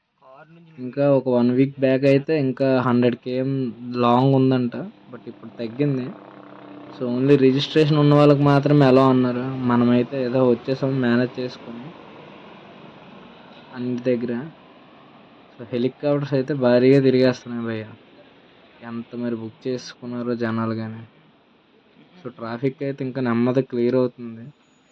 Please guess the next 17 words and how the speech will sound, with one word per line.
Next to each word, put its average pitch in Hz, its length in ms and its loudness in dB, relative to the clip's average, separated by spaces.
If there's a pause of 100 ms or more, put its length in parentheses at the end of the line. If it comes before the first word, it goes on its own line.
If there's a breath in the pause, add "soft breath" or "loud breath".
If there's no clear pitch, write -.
బండి 113 340 -2
బండి 120 220 2 (100)
నెమ్మదిగా 113 380 -2
వెళ్తున్నాయి. 110 400 -10 (880)
So - 60 -18 (160)
మనమైతే 120 540 -4 (180)
మ్యాక్స్ 120 320 -6 (100)
ఇప్పుడు 120 240 -4 (580)
వెళ్ళిపోవాలి. 131 440 0 (120)
సోన్ప్రయాగ్ 139 640 4
వెళ్ళాక 143 340 4 (240)
అక్కడ 127 280 -4
నుండి 135 260 2 (1000)
లోకల్ 123 360 0
వాళ్ళతో 127 240 4 (140)
మాట్లాడి 123 500 2 (320)
డైరెక్ట్గా 123 460 -4